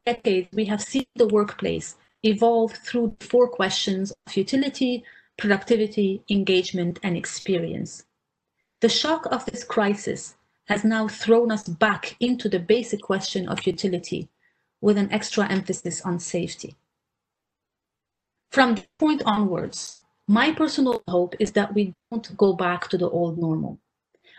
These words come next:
I do not think that we should go through the evolution again,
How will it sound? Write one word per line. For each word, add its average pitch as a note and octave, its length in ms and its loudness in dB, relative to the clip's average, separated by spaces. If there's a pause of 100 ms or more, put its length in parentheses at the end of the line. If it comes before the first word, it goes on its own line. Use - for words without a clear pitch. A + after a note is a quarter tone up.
I B3+ 80 6
do D#4+ 180 0
not G4+ 240 -4
think G#3+ 320 0
that G3+ 180 0
we G#3 120 0
should G3+ 260 -4
go G3 160 2
through A#3+ 320 -6
the G#3 140 2
evolution G3 640 -2
again, F3 480 -2